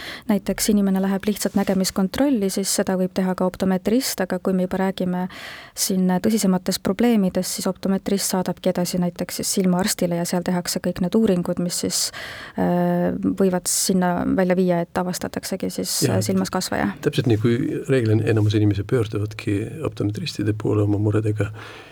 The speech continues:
Speaker 2: ja kui optometrist näeb, et kõik, optometrist näeb, et kõik asjad on enam-vähem korras, nii nagu nad peavad olema, siis, eh, sinna see jääbki tavaliselt, kui optometrist oma uuringute käigus avastab, et midagi ei klapi,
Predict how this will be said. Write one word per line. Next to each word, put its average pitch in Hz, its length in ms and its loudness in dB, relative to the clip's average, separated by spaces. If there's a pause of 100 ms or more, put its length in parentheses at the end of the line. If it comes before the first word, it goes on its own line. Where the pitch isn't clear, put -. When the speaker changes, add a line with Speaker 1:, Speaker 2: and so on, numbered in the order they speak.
(180)
Speaker 2:
ja 110 220 2 (720)
kui 123 80 4
optometrist 110 540 2
näeb, 107 240 2
et 107 180 -4
kõik, - 400 -4
optometrist 107 460 -4
näeb, 107 180 0
et 107 160 -6
kõik 110 220 -2
asjad 104 240 0
on 104 80 0
enam-vähem 98 320 -2 (260)
korras, 160 300 2
nii 104 80 6
nagu 110 180 6
nad 104 160 4
peavad 127 240 2
olema, 98 300 2
siis, - 320 -6 (400)
eh, 110 260 2
sinna 110 240 0
see 120 140 -2
jääbki 107 340 0
tavaliselt, 98 400 0
kui - 140 -4
optometrist 107 720 -6
oma 104 160 2
uuringute 117 480 2
käigus 104 400 0
avastab, 107 480 -2
et - 140 -18 (280)
midagi 104 380 2
ei 101 80 2
klapi, 104 460 0